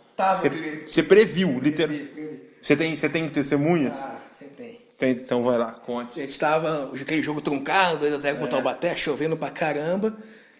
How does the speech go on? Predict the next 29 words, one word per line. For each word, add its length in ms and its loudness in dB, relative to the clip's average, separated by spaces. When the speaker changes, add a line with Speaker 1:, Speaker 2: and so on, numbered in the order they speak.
Speaker 1:
E 80 2
naquele 280 0
dia, 420 0
eu 100 -4
tinha 180 -4
comprado 440 -2
o 40 -2
ingresso 540 -2
já 320 0
na 100 -2
segunda-feira, 800 0
Speaker 2:
Uhum. 160 -12
Speaker 1:
nas 200 -4
Astrais, 520 -2
pra 100 -8
ficar 280 -4
na 100 -4
arquibancada 840 0
no 80 -2
geral, 560 2
como 120 -4
eu 40 -2
fiquei 180 2
com 60 -2
Speaker 2:
Certo. 100 0
Speaker 1:
aquele 140 2
campeonato 300 0
inteiro. 460 0
Speaker 2:
Uhum. 420 -8